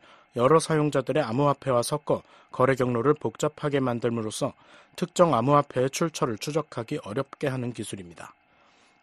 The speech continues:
이는 거래의 익명성을 강화하기 위해 설계된 도구로 합법적인 개인정보 보호 용도뿐 아니라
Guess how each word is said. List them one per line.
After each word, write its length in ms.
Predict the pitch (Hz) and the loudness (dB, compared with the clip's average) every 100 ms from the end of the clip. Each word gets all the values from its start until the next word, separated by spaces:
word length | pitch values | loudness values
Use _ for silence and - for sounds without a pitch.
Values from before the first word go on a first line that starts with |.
| _ | _
이는 220 | 123 160 | 2 2
거래의 380 | 143 135 147 147 | 4 6 8 8
익명성을 500 | 120 139 135 139 156 | 4 2 2 2 2
강화하기 540 | - 123 135 135 127 120 | 0 0 2 2 0 -2
위해 140 | 139 | -2
설계된 480 | - 143 135 123 113 | -2 -4 -2 -4 -4
도구로 340 | 117 135 - - - _ | -4 -2 -4 -6 -20 _
합법적인 680 | - - 180 - 143 151 165 | -12 0 0 2 -2 0 -2
개인정보 580 | 120 131 139 135 123 151 | -2 0 0 -2 0 -2
보호 380 | - 127 156 131 | 0 2 4 4
용도뿐 420 | 127 127 - 120 | 0 -4 -4 -6
아니라 300 | 104 127 | -4 -6